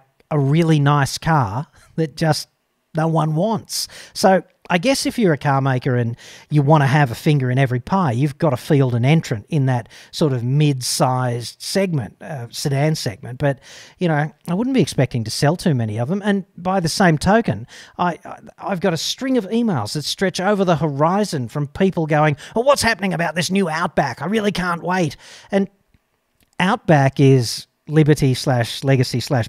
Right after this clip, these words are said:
B four with a station wagon back and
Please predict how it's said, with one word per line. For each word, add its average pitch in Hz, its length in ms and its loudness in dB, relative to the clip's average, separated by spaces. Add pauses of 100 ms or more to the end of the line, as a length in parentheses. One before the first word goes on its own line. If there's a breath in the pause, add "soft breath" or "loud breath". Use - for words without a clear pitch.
B 127 160 2
four 120 560 0 (600)
with 151 100 0
a 113 60 -4
station 127 480 0
wagon 110 380 -2
back 113 420 -2
and 120 420 0